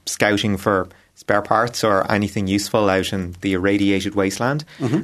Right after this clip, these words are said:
Speaker 1: And, uh, he comes across basically a robot, uh, which has all been smashed up into pieces.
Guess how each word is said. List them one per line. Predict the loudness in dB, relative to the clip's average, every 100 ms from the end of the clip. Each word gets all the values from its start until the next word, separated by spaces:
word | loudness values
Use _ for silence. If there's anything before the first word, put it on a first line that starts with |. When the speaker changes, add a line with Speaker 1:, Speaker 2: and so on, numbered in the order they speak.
| 0
Speaker 1:
And, | 2 2 2
uh, | 0
he | -2
comes | -4 -4 -4
across | -2 -2 -2
basically | -4 -8 -6 -4
a |
robot, | -2 -2 -4 -8 -18 _ _ _ -2
uh, | 0 2
which | 0
has | 0 0
all | 2
been | 2 -2 -4 -8
smashed | -2 0 0
up | -2 -4
into | -8
pieces. | -6 -6 -4 -6 -8